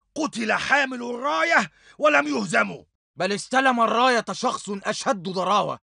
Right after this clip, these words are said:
Speaker 1: أترى ما أراه أيها القائد؟
Speaker 2: قطعت يده اليمنى، ومع ذلك لم يستسلم،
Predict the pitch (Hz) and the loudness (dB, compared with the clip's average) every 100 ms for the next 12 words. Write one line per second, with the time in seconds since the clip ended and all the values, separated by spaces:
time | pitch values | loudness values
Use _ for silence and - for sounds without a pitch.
0 | _ - 151 190 180 165 135 123 131 120 | _ -10 -6 -2 0 0 -2 -4 -8 -8
1 | 147 151 151 - 127 147 139 - - 165 | -6 -4 -4 -4 -10 -10 -12 -12 -8 -8
2 | - 104 - _ _ _ _ _ _ - | -8 -14 -20 _ _ _ _ _ _ -10
3 | 202 247 190 202 - 233 226 220 185 190 | -6 0 2 0 0 0 0 -2 -2 -2
4 | 214 196 139 110 _ _ 147 190 180 196 | -2 -2 -6 -14 _ _ -8 -2 -2 0
5 | 226 226 165 170 170 170 147 190 175 120 | 2 2 0 -4 -6 -6 -6 -6 -6 -8
6 | 98 | -20